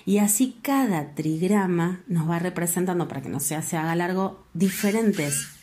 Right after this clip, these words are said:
eh, vibraciones y relaciones. Ahí que cuando viene alguien que quiere armonizar el hogar y, me, y también manifiesta algún problema específico, em, en el cuerpo o con una relación,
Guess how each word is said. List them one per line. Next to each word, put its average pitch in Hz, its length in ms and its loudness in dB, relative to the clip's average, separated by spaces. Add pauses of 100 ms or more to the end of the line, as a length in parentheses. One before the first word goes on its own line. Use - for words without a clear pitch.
eh, 156 460 -2 (240)
vibraciones 165 920 2
y 160 60 -2
relaciones. 143 880 -2 (460)
Ahí 180 160 0
que 208 140 0
cuando 175 360 2
viene 196 380 4
alguien 196 360 4
que 165 120 -8
quiere 175 180 -2
armonizar 170 560 0
el 175 140 0
hogar 196 500 2
y, 180 80 0
me, 165 200 2
y 185 100 -4
también 175 580 2 (380)
manifiesta 170 560 0
algún 170 280 2
problema 170 460 0
específico, 170 840 -2 (500)
em, 143 840 0
en 135 140 -2
el 123 180 -4
cuerpo 165 800 -2
o 180 80 -2
con 156 180 -2
una 160 160 2
relación, 165 840 0